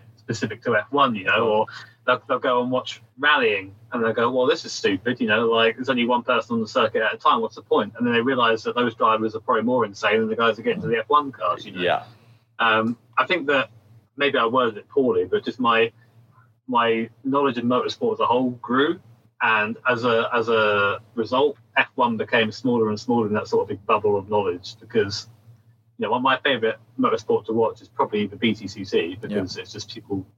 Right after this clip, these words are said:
Speaker 1: banging the shit out of each other for,
Speaker 3: <laughs>
Speaker 1: for
Speaker 3: Yes.
Speaker 1: twenty laps. Um, or, you know, or W E C, or it used to be that, but now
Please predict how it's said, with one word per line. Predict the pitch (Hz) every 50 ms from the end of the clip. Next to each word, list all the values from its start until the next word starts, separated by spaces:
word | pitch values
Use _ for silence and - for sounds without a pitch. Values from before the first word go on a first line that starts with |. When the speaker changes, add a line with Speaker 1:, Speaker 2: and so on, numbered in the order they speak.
| -
Speaker 1:
banging | - - - - 98 95
the | 92 90
shit | - - - -
out | - -
of | - -
each | - -
other | - - - -
for, | - - -
Speaker 3:
<laughs> | - - -
Speaker 1:
for | - 95 92 -
Speaker 3:
Yes. | - -
Speaker 1:
twenty | - - - - -
laps. | - - - - - - - - - - - - - - _ - -
Um, | 110 110 113 113 113 113 110 113 113 - - _ -
or, | 139 139 135 135 135
you | 139
know, | 131 120 127
or | 127 117
W | - 113 107 107 120 120 120
E | 117
C, | 110 - - - 127 104 -
or | 110 107 107
it | 110 127
used | 135 135 - -
to |
be | - -
that, | - - 110 104 - -
but | - - -
now | 113 107 98 98 95